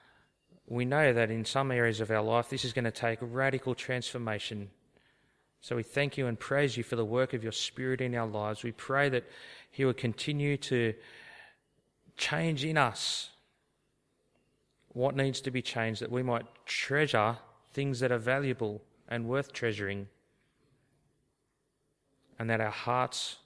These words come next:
will chase after those things, and that will be reflected in our lives and behaviour,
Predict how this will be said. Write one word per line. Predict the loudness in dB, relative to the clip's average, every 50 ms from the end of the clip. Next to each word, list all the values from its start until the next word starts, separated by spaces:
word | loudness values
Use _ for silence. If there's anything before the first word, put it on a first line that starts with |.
| _ _ _ _ _ _ _ _ _ _ _ -8
will | -8 -8
chase | -4 -2 0 0 0 2 2
after | 2 2 2 0 -2 -4
those | -2 0 0 0 -2 -2 -4
things, | -6 -6 -6 -8 -10 -10 -10 -10 -12 -12 -14 -18 -20 -20 _ _ _ _ _ _ _ _ _ _ _ -8
and | -6 -4
that | -2 -2 -2
will | -2
be | -2 0 0 0
reflected | -2 -2 -2 -2 -2 -2 -2 -2 -2
in | 0 0 0
our | -2 -2
lives | 0 0 0 0 0 0 -2 -2 -4
and | -6
behaviour, | -4 -6 -4 -2 -2 -2 -2 -2 -4 -4 -6 -6